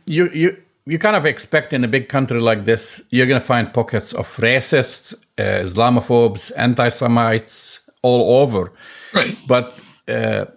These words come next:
Speaker 1: Washington, D C sets the tone. This is the seat of the government, of all the branches of the government.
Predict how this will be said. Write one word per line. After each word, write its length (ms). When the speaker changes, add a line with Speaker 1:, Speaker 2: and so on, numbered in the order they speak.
Speaker 1:
Washington, 440
D 120
C 240
sets 340
the 120
tone. 500
This 160
is 140
the 80
seat 400
of 180
the 80
government, 720
of 200
all 240
the 100
branches 500
of 200
the 80
government. 720